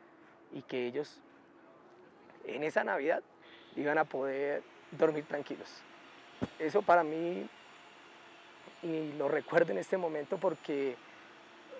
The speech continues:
me demuestra que el trabajo que yo hago lo valoran esa persona que está al final. Esa persona que está ahí, que realmente ve que lo que hacemos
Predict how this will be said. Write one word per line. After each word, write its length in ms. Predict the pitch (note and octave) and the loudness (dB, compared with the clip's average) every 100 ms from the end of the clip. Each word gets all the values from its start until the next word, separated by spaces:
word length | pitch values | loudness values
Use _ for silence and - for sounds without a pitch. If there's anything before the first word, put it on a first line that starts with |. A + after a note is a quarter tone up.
| - - - E3+ | -18 -20 -8 2
me 140 | F3+ | 6
demuestra 500 | E3+ D#3+ E3 - G3+ | 8 6 2 4 4
que 100 | - | 4
el 120 | F#3+ | 2
trabajo 440 | F#3+ D#3 D3 F3 F#3+ | 4 6 6 2 2
que 200 | F#3+ D#3 | -2 2
yo 160 | D#3 | 4
hago 420 | E3 D#3+ F#3 F3+ - - - - - - - | 4 2 0 -2 -4 -12 -20 -20 -20 -18 -2
lo 220 | D#3+ D#3 | 4 6
valoran 440 | D3 D#3 D#3 G3+ - - - - - - | 6 6 6 4 2 -14 -20 -20 -12 2
esa 220 | E3+ G3 | 2 2
persona 500 | E3+ C#3+ D3 C3+ D#3 - - - - - - | -2 -4 -4 -8 -8 -14 -20 -20 -20 -10 -2
que 140 | D3+ | 0
está 180 | C3 C3+ | 0 -2
al 60 | |
final. 280 | C3 D#3 A#2 - - - - - - - - - - - - - - - | -2 -2 -4 -8 -20 -20 -20 -20 -20 -20 -20 -20 -20 -20 -18 -20 -14 -8
Esa 220 | D3 E3 | -4 2
persona 380 | F3 D3 C#3+ D#3+ | 2 2 -2 0
que 100 | E3+ | -2
está 240 | - D#3 | -2 0
ahí, 220 | D3 F#3+ F#3+ | 0 -2 0
que 120 | F3+ | 2
realmente 520 | D3 C#3+ D3 D3+ F3+ | 2 0 -2 -2 2
ve 160 | F3+ F3 | 4 2
que 320 | F3+ F#3+ F#3 | 2 0 2
lo 160 | E3+ - | 0 -2
que 120 | C#3+ | -2
hacemos 520 | C3+ D#3+ E3+ A3+ - | 0 -2 -2 -4 -10